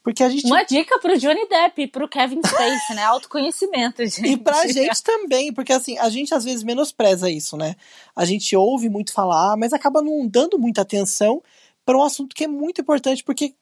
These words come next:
Speaker 1: o mundo é, é, é, co-, acontece depois do que nós somos, né? Quem nós somos é mais
Speaker 2: Nossa,
Speaker 1: importante
Speaker 2: que bonito,
Speaker 1: do que o
Speaker 2: olha.
Speaker 1: mundo, né? Na verdade.
Speaker 2: É verdade.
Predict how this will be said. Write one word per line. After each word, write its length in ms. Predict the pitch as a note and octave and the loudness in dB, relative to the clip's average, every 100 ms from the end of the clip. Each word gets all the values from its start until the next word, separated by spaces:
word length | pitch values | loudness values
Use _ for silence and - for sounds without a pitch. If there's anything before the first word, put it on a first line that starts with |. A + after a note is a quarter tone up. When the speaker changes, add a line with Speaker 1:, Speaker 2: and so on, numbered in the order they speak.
| _ _ - | _ _ -4
Speaker 1:
o 80 | |
mundo 640 | D4 B3+ D#4 A4 G#3+ F3 - _ _ - | 0 2 0 2 2 2 -4 _ _ 0
é, 220 | G#3+ G#3+ G3+ | 2 2 2
é, 140 | A#3 A3 _ | 0 0 _
é, 200 | A#3+ A#3 | 2 2
co-, 320 | G#3+ A3+ A#3+ - | 0 -4 -6 0
acontece 520 | A3+ B3+ A#3+ C#4 C#4+ | 0 0 0 0 2
depois 720 | E4 - A#3+ B3 F#4 - - _ _ - | -2 0 2 2 2 -6 -14 _ _ -12
do 200 | A3 C#4+ | -8 -4
que 260 | - C#4+ | 0 0
nós 320 | C4 B3 D4 | 2 4 4
somos, 400 | - C4 F#3+ F3+ | 2 0 0 -2
né? 100 | E3+ F3 | -6 -4
Quem 220 | - D4 | -6 0
nós 200 | C#4+ A#3 | 2 2
somos 280 | B3 C4+ B3 | 0 0 -2
é 60 | |
mais 220 | A#3+ A3+ | 2 2
Speaker 2:
Nossa, 120 | D4+ D4+ | 4 2
Speaker 1:
importante 460 | C4+ B3+ - A3+ | 2 0 0 0
Speaker 2:
que 120 | B3+ A#3 | 2 0
bonito, 600 | G#3+ B3 A3 G3+ F#3+ A#3 | 2 0 2 0 0 0
Speaker 1:
do 60 | |
que 140 | D#4+ F#3+ | 2 2
o 20 | |
Speaker 2:
olha. 80 | G#3 | 2
Speaker 1:
mundo, 360 | E4+ F#3+ A#3+ G3+ | 2 0 0 0
né? 200 | G3 D#4 _ _ _ _ _ _ | 0 -2 _ _ _ _ _ _
Na 120 | A3+ | -8
verdade. 200 | G#3 F#3+ | -4 0
Speaker 2:
É 120 | F#3 G3 | 0 0
verdade. 580 | A#3 A3 F#3+ F3 - | 2 0 0 -6 -14